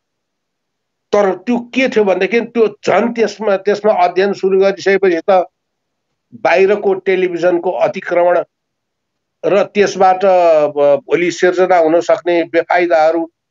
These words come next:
यति टड्कारो रूपमा देखिँदै गयो, यति टड्कारो रूपमा देखिँदै गयो कि एक दिन न एक दिन त हामीलाई यो इस्टाब्लिस नगरी सुखै छैन, यो माध्यम बिना हामी रहनै सक्दैनौँ,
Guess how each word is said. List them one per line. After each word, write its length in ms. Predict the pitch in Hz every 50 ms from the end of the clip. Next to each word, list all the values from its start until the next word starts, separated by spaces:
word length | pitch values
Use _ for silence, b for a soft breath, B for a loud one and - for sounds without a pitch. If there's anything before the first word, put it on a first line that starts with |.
| _ _
यति 520 | 196 208 214 208 269 269 269 254 247 - - _ _ _ _
टड्कारो 500 | - 190 180 180 175 196 196 190 190 190
रूपमा 420 | 175 175 175 170 170 185 180 170 156
देखिँदै 500 | 143 131 123 160 156 - 180 180 185 170
गयो, 200 | - 160 160 160
यति 300 | 160 - 170 170 233 240
टड्कारो 480 | - 202 190 180 170 175 175 170 170
रूपमा 260 | 156 165 - - 165
देखिँदै 420 | 156 147 156 151 147 - - - 262
गयो 260 | - 156 160 190 202
कि 500 | - _ _ _ _ _ 202 196 185 - - _ _ _ _ _ _ _ _ _ _ _ -
एक 140 | 208 214 208
दिन 380 | 180 - - 226 247 254 262
न 60 | 262
एक 320 | 262 240 208 202 196 202 196
दिन 280 | 190 214 214 - 214
त 100 | 202 -
हामीलाई 560 | 240 220 - - - - 143 165 180 190 196 196 - -
यो 260 | 170 175 190 190 180 175
इस्टाब्लिस 460 | - - - 170 165 165 175 175 165 -
नगरी 300 | 160 156 156 170 170 180
सुखै 460 | 165 - - - - - - 196 202 190
छैन, 300 | - 165 160 156 151 156 151 156 - - _ _ _ _ _ -
यो 160 | 190 175 190
माध्यम 500 | 175 160 165 165 165 156 147 170 185 175
बिना 260 | 165 143 139 151 165
हामी 540 | 147 123 127 - _ _ _ _ - 120 127
रहनै 420 | 110 104 107 117 127 131 143 175 180
सक्दैनौँ, 540 | 180 - 160 151 - 160 151 147 147 151